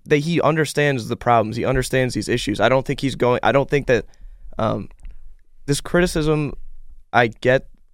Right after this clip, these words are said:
as, like, a media member. I, I wish he would talk more too. I love Tom Izzo press conferences. They're awesome. It's a lot, it's a lot of fun to, 'cause he actually will, you know, he's speaking his mind.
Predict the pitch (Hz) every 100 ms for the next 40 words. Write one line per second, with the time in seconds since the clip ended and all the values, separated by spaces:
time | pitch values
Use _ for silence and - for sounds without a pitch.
0 | _ - 117 110 104 107 127 135 131 131
1 | 123 110 131 - 143 156 180 123 107 123
2 | 110 - 113 113 - 147 113 113 117 139
3 | 143 117 113 110 113 110 104 117 107 117
4 | 110 110 120 - 113 127 - _ - 113
5 | 113 113 110 120 113 113 120 113 101 -
6 | 104 - 113 135 131 123 123 87 117 127
7 | 143 135 110 131 110 104 110 117 107 113